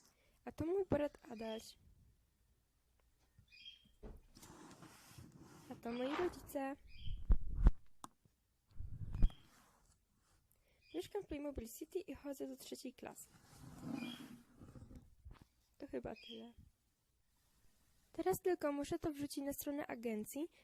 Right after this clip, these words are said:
i czekać na wyniki. Już widzę, jakby moje życie wyglądało, jakbym była sławna. Byłabym w telewizji.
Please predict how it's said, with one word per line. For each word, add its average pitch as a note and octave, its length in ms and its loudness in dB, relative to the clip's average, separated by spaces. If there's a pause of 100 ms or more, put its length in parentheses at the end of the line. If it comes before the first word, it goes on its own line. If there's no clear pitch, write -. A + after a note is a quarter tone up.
(140)
i B3+ 80 -4
czekać C#4+ 320 0
na C#4 120 -6
wyniki. D4 600 -4 (2250)
Już B3+ 180 -8
widzę, E4 260 -4
jakby C4 260 -2
moje B3 260 -4
życie B3+ 280 -8
wyglądało, B3 460 -6
jakbym A#3+ 280 -6
była A#3+ 220 -4
sławna. A#3 520 -8 (1900)
Byłabym F4 360 0
w - 60 -18
telewizji. C#4 960 -2